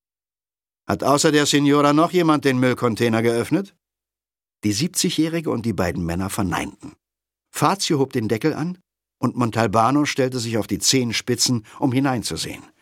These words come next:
Ganz unten in dem Container lag nur die Leiche.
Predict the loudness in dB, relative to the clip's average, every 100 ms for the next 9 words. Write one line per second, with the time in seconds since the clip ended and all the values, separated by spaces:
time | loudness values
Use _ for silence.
0 | -20 -20 _ _ _ -4 -2 0 0 -2
1 | -4 -4 -6 -4 -4 -2 -2 0 0 2
2 | 2 -2 _ _ _ _ -2 -2 0 -2
3 | -2 -4 -4 -6 -6